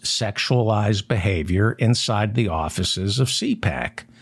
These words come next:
According to new reporting from the Washington Post, two other men, either working directly for C pac or with C pac,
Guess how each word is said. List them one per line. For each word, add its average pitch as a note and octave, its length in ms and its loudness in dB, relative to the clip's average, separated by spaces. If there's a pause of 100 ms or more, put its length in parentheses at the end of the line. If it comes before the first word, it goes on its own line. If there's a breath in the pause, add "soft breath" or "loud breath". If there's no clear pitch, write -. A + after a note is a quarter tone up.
(500 loud breath)
According E3 600 2
to C3 260 4
new B2 260 6
reporting D3 800 2 (300)
from F2 180 2
the F#2+ 100 4
Washington A2 500 2
Post, A#2 580 0 (400 soft breath)
two E3+ 340 2
other F3 280 2
men, B2+ 400 4
either A#2 280 4
working A2 360 4
directly C3 520 2
for F#3+ 360 2
C F#3+ 280 0
pac F3 480 0
or A2 160 2
with C#3 220 2
C F#2+ 300 -2
pac, F2+ 500 -4